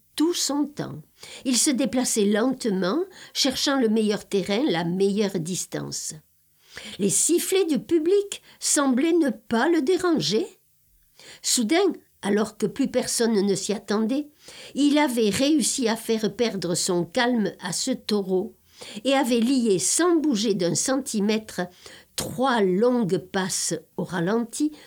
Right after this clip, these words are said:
qui avaient fait rugir les arènes. Devenu attentif, le taureau,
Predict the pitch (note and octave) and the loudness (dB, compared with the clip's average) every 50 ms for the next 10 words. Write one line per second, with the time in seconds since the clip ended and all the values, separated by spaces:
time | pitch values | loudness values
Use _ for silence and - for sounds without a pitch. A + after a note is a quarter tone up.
0 | - - - - _ - - C#4+ C#4 C4+ B3+ B3+ A3+ - - A#3+ G3+ - G#3 A#3+ | -20 -20 -20 -20 _ -4 0 2 2 2 2 0 0 0 0 0 0 0 2 2
1 | B3 A3+ G3 F3 G3 B3+ C#4+ C#4 C#4+ A3 F#3+ F3 - F3 C#3+ - D#3+ D3 C#3+ D3 | 2 2 2 2 2 0 0 0 0 0 0 0 -2 -4 -4 -4 -6 -8 -8 -8
2 | C#3+ C3+ D#3+ - _ _ _ _ _ _ _ _ _ _ _ _ _ _ _ _ | -10 -12 -14 -18 _ _ _ _ _ _ _ _ _ _ _ _ _ _ _ _
3 | _ _ _ _ _ - - - - - E3+ F3+ F3 D#3 F#3+ F#3+ F3 F3+ E3+ C#3+ | _ _ _ _ _ -14 -12 -12 -12 -8 -4 -2 -2 0 0 2 2 0 0 -2
4 | - E3+ D#3 D3 - - C#4+ F4 F#4 - - - - - - - - - - - | -4 -4 -4 -4 -4 -4 -4 -4 -4 -6 -10 -14 -18 -20 -20 -20 -20 -12 -4 -2
5 | C#4+ D4 G3 - - G3 D#3 - F3 E3+ F3+ G#3 - | 0 0 0 0 0 -2 -2 0 -2 -4 -4 -4 -10